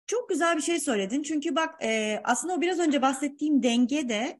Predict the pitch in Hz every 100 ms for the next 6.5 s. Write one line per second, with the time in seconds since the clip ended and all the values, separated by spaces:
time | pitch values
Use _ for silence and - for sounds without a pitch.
0 | - 202 202 196 226 214 - 262 254 285
1 | 285 233 196 185 - 190 240 247 240 233
2 | 247 247 226 226 220 247 - 233 226 247
3 | 240 190 - 196 196 - 269 285 - 214
4 | 285 453 311 339 539 226 277 359 - -
5 | - - _ 214 - - 285 - 233 202
6 | 214 240 240 247